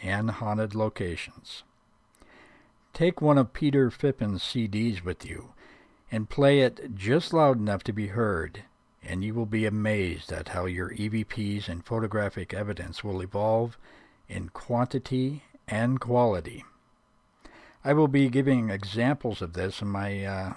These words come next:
shows next month. I will talk with you more about Peter and his work in next week's show.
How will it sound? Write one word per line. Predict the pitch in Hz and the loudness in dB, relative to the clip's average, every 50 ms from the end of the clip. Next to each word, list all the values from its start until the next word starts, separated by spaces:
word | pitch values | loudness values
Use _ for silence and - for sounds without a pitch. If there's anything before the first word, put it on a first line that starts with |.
| - | -8
shows | - - - 127 117 107 98 | -6 -2 2 2 2 2 0
next | 110 98 95 92 - - | -2 -2 -4 -4 -6 -6
month. | 110 107 107 101 87 - - - - - _ _ _ _ _ _ _ _ _ _ _ - - _ - - - - - _ - - | -4 -4 -2 -2 -4 -6 -10 -16 -20 -20 _ _ _ _ _ _ _ _ _ _ _ -20 -20 _ -20 -20 -20 -20 -20 _ -4 2
I | 151 | 4
will | 151 165 160 | 6 6 6
talk | - - 170 175 156 - | 6 6 4 6 6 4
with | 170 143 - | 2 2 2
you | 147 139 | 2 4
more | 139 135 135 135 135 | 6 8 8 8 8
about | 131 117 120 117 117 117 - | 8 8 6 4 2 2 0
Peter | - 127 117 110 113 113 107 | -2 0 0 2 2 2 2
and | 107 107 | 2 0
his | 107 104 101 | 0 -2 -2
work | 107 104 104 98 95 101 - - | -2 -2 -2 0 -2 -2 -6 -6
in | - 107 107 110 | -6 -4 -2 0
next | 110 127 143 - - - | 2 2 0 0 -2 -6
week's | 101 90 87 - - | -6 -6 -4 -2 -4
show. | - - 92 - - - 90 90 | -4 -4 -6 -8 -10 -10 -10 -12